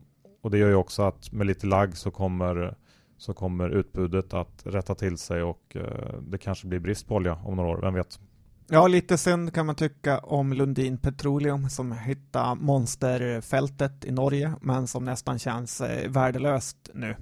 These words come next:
Speaker 1: Ja, det var lite trist timing där. Eh, men sen tänkte jag också bara säga någonting om det här med hur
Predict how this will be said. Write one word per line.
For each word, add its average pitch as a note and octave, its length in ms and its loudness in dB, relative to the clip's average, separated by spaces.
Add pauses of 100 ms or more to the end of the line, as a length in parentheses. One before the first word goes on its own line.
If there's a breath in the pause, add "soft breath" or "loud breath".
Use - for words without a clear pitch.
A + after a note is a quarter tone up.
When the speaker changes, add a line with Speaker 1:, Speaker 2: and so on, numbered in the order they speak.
(260)
Speaker 1:
Ja, C3+ 180 6
det D#3 60 8
var D3+ 100 8
lite C#3 180 0
trist A2+ 300 2
timing F#2+ 280 4
där. F2 120 2 (1080 loud breath)
Eh, F#2+ 400 0 (180)
men D3+ 240 6 (480)
sen D#3 200 2
tänkte D#3 200 6
jag C#3 60 8
också C#3 160 -2
bara A#2+ 160 6
säga B2 180 2
någonting C3 400 4
om G#2+ 140 2
det G#2+ 80 4
här G#2 140 4
med G2 420 2
hur G2+ 440 2